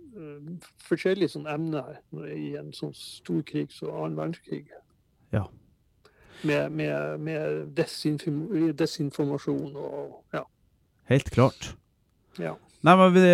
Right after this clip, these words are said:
Speaker 2: neste gang vi hører om det, så er du blitt, eh, regissør, kanskje?
Speaker 1: Nei, det tror jeg ikke. Men kanskje boka er kommet, eh, den, eh, den, eh, omskrevne boka er kommet.
Speaker 2: Den ligger under juletreet til neste år?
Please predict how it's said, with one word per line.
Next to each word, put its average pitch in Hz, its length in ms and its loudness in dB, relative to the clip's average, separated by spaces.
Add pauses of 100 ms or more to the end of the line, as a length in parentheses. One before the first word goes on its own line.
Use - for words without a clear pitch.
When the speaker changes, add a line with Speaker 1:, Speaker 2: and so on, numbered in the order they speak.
(120)
Speaker 2:
neste 180 320 6
gang 214 160 8
vi 135 140 10 (140)
hører 131 200 10
om 113 120 6
det, 107 180 8
så 131 100 2
er 135 40 2
du 156 120 4
blitt, 135 240 4
eh, 101 220 4
regissør, 110 560 4
kanskje? - 340 -4 (680)
Speaker 1:
Nei, 202 360 6
det 254 180 6
tror 240 140 0
jeg 156 220 -2
ikke. - 600 2
Men 226 140 8
kanskje 254 300 6
boka 220 400 6
er 151 60 2
kommet, 147 320 0
eh, 170 260 4
den, 185 240 2
eh, 170 220 4
den, 160 220 0
eh, 165 480 2
omskrevne 180 500 0
boka 160 320 -4
er 135 60 -4
kommet. - 340 -16 (320)
Speaker 2:
Den 143 140 6
ligger 170 240 10
under 120 280 12
juletreet 151 500 8
til 104 100 2
neste 151 260 4
år? 104 160 6